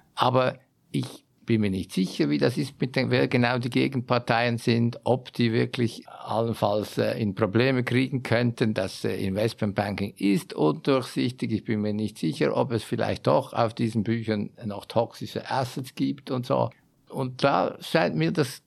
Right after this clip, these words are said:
Grundproblem zu sein, dass dann einfach im Zweifelsfall das Vertrauen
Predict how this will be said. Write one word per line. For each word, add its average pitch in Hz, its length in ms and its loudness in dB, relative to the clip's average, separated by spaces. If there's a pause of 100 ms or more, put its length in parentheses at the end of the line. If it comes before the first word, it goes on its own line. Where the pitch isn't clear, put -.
Grundproblem 143 720 4
zu - 100 -2
sein, 127 320 4
dass 120 180 4
dann 120 220 2
einfach 117 380 0
im 110 200 0
Zweifelsfall 110 840 2 (240)
das 113 140 -4
Vertrauen 123 720 0